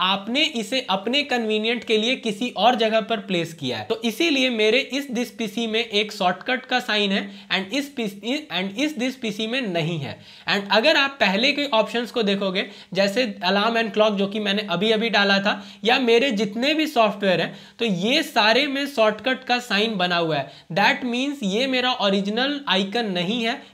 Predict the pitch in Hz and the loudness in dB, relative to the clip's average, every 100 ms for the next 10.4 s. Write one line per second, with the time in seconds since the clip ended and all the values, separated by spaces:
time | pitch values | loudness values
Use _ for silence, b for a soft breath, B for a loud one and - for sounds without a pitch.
0 | - 175 269 269 233 240 196 190 196 240 | -6 0 0 2 0 0 2 2 2 0
1 | 247 190 190 190 180 170 233 190 170 180 | 0 0 0 -2 -4 -2 -2 -2 -4 -6
2 | 214 196 143 127 120 110 107 - 214 262 | -4 -2 -4 -4 -6 -8 -12 -8 2 4
3 | 302 294 285 277 240 220 262 220 233 254 | 4 4 0 0 0 0 -4 0 2 4
4 | 226 208 185 180 156 156 226 B B - | 4 2 0 0 0 0 -4 B B -10
5 | - 220 302 294 269 226 165 185 269 285 | 0 4 4 4 0 0 0 4 4 2
6 | 262 220 233 233 226 214 240 220 294 302 | -2 0 -2 -2 -4 -4 -6 -2 -2 -2
7 | 233 247 - 214 226 214 208 175 165 160 | -4 -4 -6 -6 -6 -2 0 2 0 0
8 | 185 - B - 262 294 208 180 277 277 | -4 -6 B -4 -2 0 0 2 2 2
9 | 196 196 196 214 165 160 175 202 - B | 0 0 0 -2 -2 -2 -2 -4 -6 B
10 | B 202 277 302 | B 0 2 2